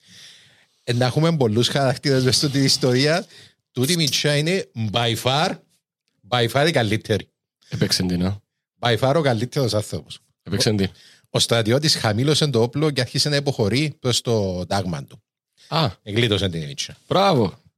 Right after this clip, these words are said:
Speaker 1: Χρόνια μετά ο Κέλλη είδε τη φωτογραφία του Γεωργίου στην εφημερίδα και τον αναγνώρισε αμέσως ως τον στρατιώτη που τον πυροβόλησε.
Speaker 2: Χα.
Speaker 1: Τα επεισόδια εκείνης της ημέρας έμειναν γνωστά στην ιστορία ως Bloody Sunday.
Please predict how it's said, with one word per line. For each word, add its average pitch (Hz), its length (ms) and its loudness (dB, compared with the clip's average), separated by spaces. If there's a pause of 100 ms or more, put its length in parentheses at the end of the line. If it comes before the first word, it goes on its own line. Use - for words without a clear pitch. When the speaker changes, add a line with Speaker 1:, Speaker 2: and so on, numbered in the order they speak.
(720)
Speaker 1:
Χρόνια 165 380 2
μετά 139 180 2
ο 143 60 2
Κέλλη 147 340 0
είδε 143 160 2
τη 143 80 -2
φωτογραφία 127 640 0
του 131 80 -2
Γεωργίου 127 440 2
στην 131 160 -2
εφημερίδα 123 600 0
και 147 120 -6
τον 123 180 -2
αναγνώρισε 110 560 0
αμέσως 127 480 2
ως 123 140 -4
τον 120 140 -2
στρατιώτη 117 480 0
που 120 80 -6
τον 117 140 -4
πυροβόλησε. 85 580 -4 (380)
Speaker 2:
Χα. 160 180 0 (2000)
Speaker 1:
Τα 131 80 -2
επεισόδια 165 360 2
εκείνης 165 260 0
της 175 140 -2
ημέρας 147 360 0
έμειναν 151 280 0
γνωστά 120 300 0
στην 143 180 -2
ιστορία 139 460 0
ως 120 200 0 (100)
Bloody 139 400 0
Sunday. 107 420 0